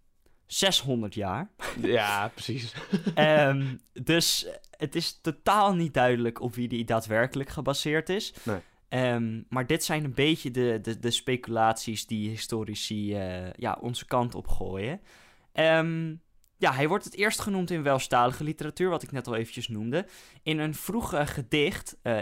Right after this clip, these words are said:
Speaker 1: I Gododin, van de dichter Aneirin uit de zevende eeuw, vinden we over Gwardur, is de naam. En de, eh, even, ik wil even benadrukken hoe je dat schrijft. G W A W R dubbel D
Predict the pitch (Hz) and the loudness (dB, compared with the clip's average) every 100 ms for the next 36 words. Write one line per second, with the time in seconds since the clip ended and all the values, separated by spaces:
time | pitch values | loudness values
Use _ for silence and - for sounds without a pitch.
0 | - 151 131 120 127 143 110 113 165 160 | -2 -2 0 0 4 4 4 0 -2 -6
1 | - 120 113 110 113 - 110 - 104 110 | -4 -4 -2 -4 -6 -4 -6 -4 -4 -2
2 | 135 151 151 151 113 110 110 117 139 - | 0 0 -2 -2 -4 -4 0 0 0 -2
3 | 131 - 113 117 - - - - - 190 | -6 -2 -2 -2 -8 -20 -20 -6 0 0
4 | 190 165 131 139 - 123 120 - - 127 | 2 0 2 2 2 -2 -2 -10 -6 -2
5 | 117 139 139 107 113 120 202 - _ 127 | 4 4 2 -2 -2 -2 -4 -8 _ -10
6 | - 110 104 113 - 131 117 - 123 113 | -6 -2 0 0 0 0 0 -2 -2 0
7 | 139 120 127 - 135 135 117 - - _ | 0 -2 -2 0 0 2 0 -2 -12 _
8 | _ - - 117 123 139 139 131 127 117 | _ -14 -2 2 4 4 2 -2 -4 -4
9 | 117 117 - - 104 110 196 - - - | -2 -2 -4 -2 2 2 0 -8 -16 -18
10 | 127 - - - 156 214 175 127 113 - | -20 -14 -10 -2 2 2 2 4 4 2
11 | - 131 156 143 117 101 - 120 147 143 | 0 0 2 0 0 0 0 2 2 0
12 | - - 165 117 - | -8 -2 2 2 4